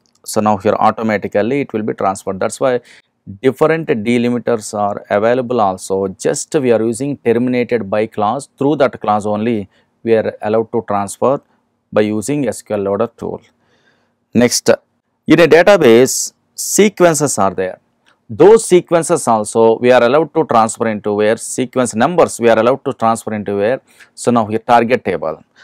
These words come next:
how can I miss, just we are using small thing, sequences, sequences are used in control file, control file.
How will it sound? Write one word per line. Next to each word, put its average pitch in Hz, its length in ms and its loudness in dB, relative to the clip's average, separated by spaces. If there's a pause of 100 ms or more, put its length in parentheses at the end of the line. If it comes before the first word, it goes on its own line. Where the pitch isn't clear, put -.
(120)
how 147 220 0
can 135 180 4
I 117 80 4
miss, 127 300 -2
just 131 420 -2
we 120 160 4
are 101 120 2
using 107 200 -2
small 101 380 0
thing, 151 320 -4 (800)
sequences, - 1200 -2 (1500)
sequences 120 800 0
are 95 220 0 (120)
used 107 460 0
in 131 260 -2 (1600)
control 101 400 0
file, - 340 -4 (1800)
control - 440 -2
file. - 280 -16